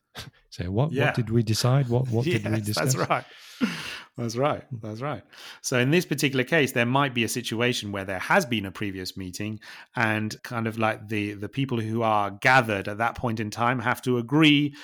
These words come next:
Speaker 2: that the previous meeting minutes were correct or something like
Speaker 1: Yeah.
Speaker 2: that, right?
Speaker 1: They're a true
Speaker 2: Uh,
Speaker 1: record of the, what occurred,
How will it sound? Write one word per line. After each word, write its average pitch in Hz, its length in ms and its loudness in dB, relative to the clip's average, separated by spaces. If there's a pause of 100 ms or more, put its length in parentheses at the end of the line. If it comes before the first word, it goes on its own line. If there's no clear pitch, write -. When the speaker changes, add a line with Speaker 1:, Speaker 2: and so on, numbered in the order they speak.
(220)
Speaker 2:
that 123 340 4
the 113 80 -2
previous 139 600 0
meeting 131 360 0
minutes 123 320 0
were 110 100 -4
correct 104 540 -6
or 95 60 -8
something 104 320 -8
like 92 180 -8
Speaker 1:
Yeah. 113 140 -2
Speaker 2:
that, 90 100 -10 (120)
right? 113 140 -6
Speaker 1:
They're 98 140 2
a 98 80 2
true 131 360 4
Speaker 2:
Uh, 113 60 4
Speaker 1:
record 107 520 2
of 101 320 -4
the, 95 300 -4
what 113 200 2
occurred, 104 560 -2